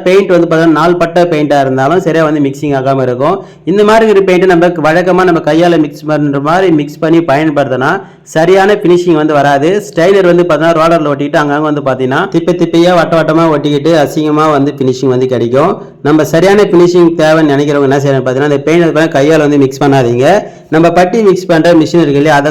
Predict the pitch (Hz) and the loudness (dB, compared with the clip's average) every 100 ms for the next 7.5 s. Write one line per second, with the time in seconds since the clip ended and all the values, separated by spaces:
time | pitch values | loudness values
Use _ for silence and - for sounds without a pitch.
0 | 151 160 170 160 156 139 147 156 147 139 | -2 0 0 0 0 0 0 0 0 -4
1 | 143 139 147 139 135 135 135 135 135 151 | -4 -4 -2 -2 -2 -2 -2 -4 -4 -2
2 | 165 139 139 139 127 131 392 - - - | 0 0 -2 -2 -2 0 -2 -4 -14 -20
3 | - - 175 202 202 202 196 160 151 151 | -10 0 2 4 4 2 0 0 0 -2
4 | 151 156 127 117 131 185 - 147 151 151 | -2 -2 -4 -2 -2 -2 -4 -4 -4 0
5 | 175 208 196 175 170 185 175 165 156 160 | 0 2 2 2 2 2 2 2 0 2
6 | 165 156 147 - 156 170 156 156 156 151 | 2 0 -4 -2 0 0 0 0 0 -2
7 | - - 147 139 139 | -4 -4 -2 -2 0